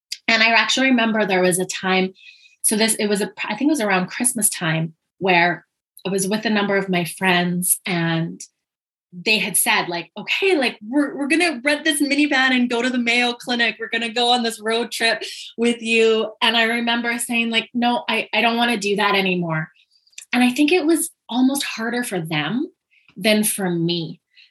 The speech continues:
to say, like, "No, I'm, I'm not giving this the energy in anymore." Because, you know, when you're a friend or a family member of somebody who's going through something like this, you can feel really helpless,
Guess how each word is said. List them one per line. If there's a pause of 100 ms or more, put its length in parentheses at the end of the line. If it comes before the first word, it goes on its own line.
(140)
to
say,
like, (100)
"No,
I'm,
I'm
not
giving
this
the
energy
in
anymore."
Because, (400)
you
know,
when
you're
a
friend
or
a
family
member
of
somebody
who's
going
through
something
like
this, (420)
you
can
feel
really
helpless,